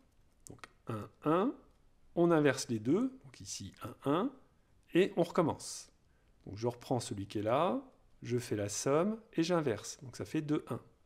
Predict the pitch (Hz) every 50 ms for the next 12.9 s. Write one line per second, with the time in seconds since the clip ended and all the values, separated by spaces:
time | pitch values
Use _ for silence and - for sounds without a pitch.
0 | _ _ _ _ _ _ _ - - 113 - - - 131 113 - - - 101 101
1 | 101 98 101 107 117 131 151 175 208 240 240 - 170 135 104 107 - - 107 101
2 | 101 101 - - 135 131 147 170 196 202 208 - - _ - 165 165 180 175 160
3 | 139 117 104 - - - - - 110 107 113 - - - 160 156 135 127 - -
4 | - _ _ _ _ _ _ _ _ _ _ - - 104 - 147 151 151 170 160
5 | 156 - 156 151 151 151 143 127 127 - 113 - - 101 104 113 131 165 190 240
6 | - - - - - 151 160 - - - - _ _ _ _ _ _ _ - 160
7 | 156 143 - - 160 147 143 - 123 117 - - 135 117 117 110 101 98 90 90
8 | 92 123 147 170 - 180 165 165 175 - - - - 143 135 123 107 101 - -
9 | 123 117 131 143 - - - - - - _ _ _ _ _ _ _ _ _ -
10 | 135 127 131 127 123 120 120 123 120 113 117 - 139 131 127 127 120 113 110 101
11 | 101 95 95 95 101 113 143 170 - - _ _ _ _ _ - - 139 123 110
12 | 98 92 90 101 113 131 143 156 147 147 135 131 131 123 - - -